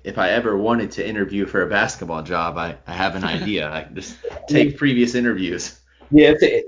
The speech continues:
Speaker 3: that's what it, that's what it is. It's the interview, you know, um, 'cause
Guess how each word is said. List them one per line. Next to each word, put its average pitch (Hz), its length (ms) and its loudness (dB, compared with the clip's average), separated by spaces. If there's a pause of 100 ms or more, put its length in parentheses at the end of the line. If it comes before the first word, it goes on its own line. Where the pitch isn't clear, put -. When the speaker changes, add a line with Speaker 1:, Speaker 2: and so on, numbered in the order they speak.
(100)
Speaker 3:
that's 151 240 6
what 170 100 4
it, 143 120 -4
that's 139 200 2
what 156 120 2
it 127 100 0
is. 117 240 4
It's 113 100 -4
the - 180 -2
interview, 107 540 -4
you 104 160 -12
know, 101 240 -18 (100)
um, 101 200 -20 (380)
'cause - 340 -2